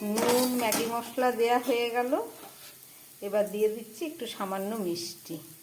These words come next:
এবার আমি গ্যাসটাকে বন্ধ করে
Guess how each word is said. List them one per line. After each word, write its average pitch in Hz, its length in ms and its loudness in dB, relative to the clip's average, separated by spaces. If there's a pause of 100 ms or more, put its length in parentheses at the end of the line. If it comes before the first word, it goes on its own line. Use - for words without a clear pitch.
(2500)
এবার 240 220 10
আমি 240 200 4
গ্যাসটাকে 247 460 6 (120)
বন্ধ 226 200 4 (180)
করে 285 180 8